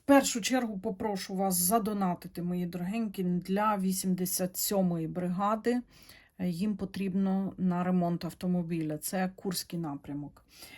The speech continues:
Е, під цим відео я закріплю коментар, там буде відео від військових, він, він є, е, на моєму каналі. А ми переходимо до запитання. Ви просили подивитися,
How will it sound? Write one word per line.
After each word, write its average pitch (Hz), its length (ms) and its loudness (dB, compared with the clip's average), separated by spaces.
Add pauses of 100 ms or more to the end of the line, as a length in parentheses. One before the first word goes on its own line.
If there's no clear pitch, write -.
(180)
Е, 175 260 -4
під 240 200 -2
цим 214 260 0
відео 233 360 2
я 190 240 0
закріплю 185 560 -2
коментар, 185 580 2
там 185 200 4
буде 180 260 2
відео 170 520 2
від 156 240 -2
військових, 196 720 -2
він, 190 220 4
він 190 400 0
є, 190 360 2 (280)
е, 175 60 -2 (240)
на 180 160 4
моєму 175 420 2
каналі. 151 500 -2 (380)
А - 80 0
ми 262 140 8
переходимо 196 640 2
до 180 180 2
запитання. 170 760 0
Ви 190 140 -4
просили 233 520 -2
подивитися, 185 880 -2